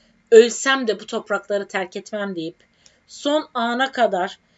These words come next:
savunmadan, bulunduğu toprakları savunmaktan asla vazgeçmeyen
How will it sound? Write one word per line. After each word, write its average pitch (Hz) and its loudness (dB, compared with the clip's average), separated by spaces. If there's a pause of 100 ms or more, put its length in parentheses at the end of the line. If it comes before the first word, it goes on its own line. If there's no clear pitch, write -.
(160)
savunmadan, 233 -2
bulunduğu 233 -4
toprakları 208 -6
savunmaktan 220 -6
asla 240 -2
vazgeçmeyen 214 -4